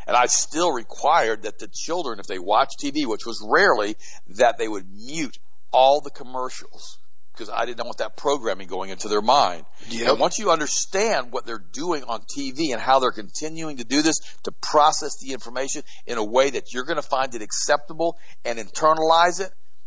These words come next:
Speaker 1: and you see what they're doing, you start catching it, you go, "Aha, that was the point. Aha, it was about promoting transgenders. Aha, it was about promoting gay rights. Aha,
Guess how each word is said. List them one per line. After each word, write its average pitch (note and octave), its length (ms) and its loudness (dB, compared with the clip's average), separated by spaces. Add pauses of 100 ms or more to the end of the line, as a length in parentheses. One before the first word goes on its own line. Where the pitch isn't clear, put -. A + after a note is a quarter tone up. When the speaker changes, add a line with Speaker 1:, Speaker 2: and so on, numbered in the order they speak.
Speaker 1:
and A#2 120 -6
you A2 120 -4
see - 240 2
what F3 120 0
they're D#3 120 0
doing, E3+ 320 2
you B2+ 100 -6
start A#2+ 300 0
catching F3+ 360 2
it, D3+ 80 -4
you B2 60 -4
go, B2+ 220 4 (200)
"Aha, C3+ 680 4 (300)
that C#3 200 -4
was B2+ 140 -8
the A#2 100 -8
point. G#2+ 340 -8 (220)
Aha, C3 600 4 (220)
it - 60 -8
was C#3+ 140 -4
about B2 240 -2
promoting B2 320 -4
transgenders. B2+ 680 -2 (220)
Aha, C3+ 640 6 (180)
it - 60 -8
was A#2+ 80 -8
about B2 180 -6
promoting A#2+ 360 -6
gay A#2+ 180 -4
rights. A#2+ 320 2 (200)
Aha, C#3 640 4